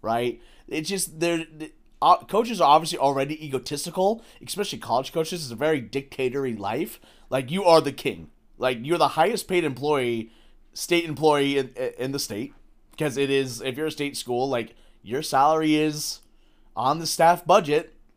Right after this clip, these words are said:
with the math teacher. Uh, and, and just this world of selfishness, it's just nice to see that Kirk and my team I follow has a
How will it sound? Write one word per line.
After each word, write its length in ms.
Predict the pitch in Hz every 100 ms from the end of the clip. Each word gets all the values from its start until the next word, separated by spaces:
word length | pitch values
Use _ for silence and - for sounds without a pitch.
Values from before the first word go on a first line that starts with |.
| _
with 240 | 117 139 -
the 100 | 139
math 380 | 165 196 -
teacher. 500 | - 143 131 135 160 - _ _ _ _ _ - _
Uh, 180 | - 113 - _ -
and, 480 | 156 160 156 143 - _ _ _ _ 156 -
and 140 | 175
just 220 | 202 220 160
this 220 | 151 139
world 640 | 127 151 196 208 202 202
of 240 | 143 131
selfishness, 640 | - 156 147 151 156 139 -
it's 120 | 139
just 180 | 190 180
nice 300 | 147 139 131
to 80 | 131
see 340 | - 123 113 107
that 220 | - -
Kirk 400 | 123 120 - - _ _ _ -
and 160 | 117
my 200 | 127 147
team 260 | 160 165 147
I 120 | 143
follow 480 | 135 113 104 101 92
has 300 | 135 131 120
a 300 | 123 113